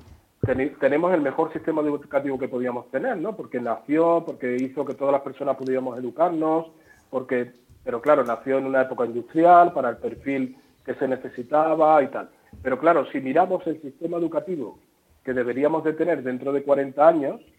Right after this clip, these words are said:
posiblemente tengamos el peor sistema educativo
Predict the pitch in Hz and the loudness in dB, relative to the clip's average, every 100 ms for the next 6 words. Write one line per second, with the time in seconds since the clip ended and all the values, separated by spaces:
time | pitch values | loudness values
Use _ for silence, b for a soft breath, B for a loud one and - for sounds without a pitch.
0 | _ _ _ _ - 175 165 165 165 160 | _ _ _ _ -6 0 2 4 4 4
1 | 185 175 139 147 165 151 123 120 135 135 | 0 -2 2 2 2 -2 -2 -2 -2 -4
2 | - 143 143 139 127 123 127 139 156 | -6 0 2 2 -4 0 2 2 -2